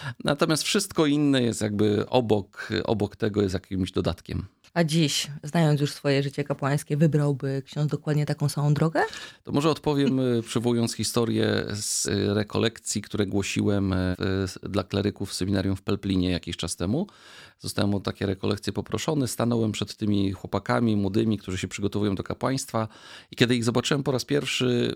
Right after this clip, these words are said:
Speaker 1: odłożyłem wszystkie nauki, które przygotowałem, bo pomyślałem sobie tak: „Co ja mam powiedzieć?” Mają ojców duchownych, którzy są bardziej święci niż ja, mają profesorów, którzy są mądrzejsi ode mnie.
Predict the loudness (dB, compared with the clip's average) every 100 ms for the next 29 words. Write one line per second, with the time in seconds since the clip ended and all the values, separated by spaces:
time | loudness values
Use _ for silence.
0 | -4 -4 -2 0 0 -2 -4 0 0 0
1 | -2 -2 -2 -2 -2 -2 0 2 0 -2
2 | -2 -2 0 0 0 0 -2 -4 -8 -6
3 | 0 2 0 0 2 2 0 -4 -2 0
4 | 2 2 2 0 2 2 4 2 2 -2
5 | 0 0 0 2 0 0 0 -2 0 -2
6 | 0 0 0 2 2 2 0 0 2 2
7 | 2 -2 -4 -4 0 2 4 4 2 0
8 | 0 0 -2